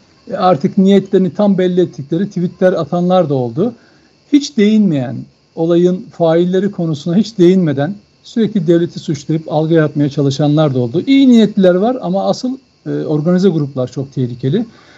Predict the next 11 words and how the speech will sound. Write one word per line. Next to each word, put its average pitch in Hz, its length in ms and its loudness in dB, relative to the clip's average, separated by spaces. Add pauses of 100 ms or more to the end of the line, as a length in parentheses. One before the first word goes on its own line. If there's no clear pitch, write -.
(200)
Çünkü, 196 420 4 (280)
e, 170 240 2
insan, 202 460 0
e, 170 240 0
şöyle, 196 360 2
özellikle 170 360 -2
Fethullahçı 175 520 -4
terör 175 220 -2
örgütü, 147 500 -2 (180)
e, 139 40 -2 (140)
yapılanması, 143 800 2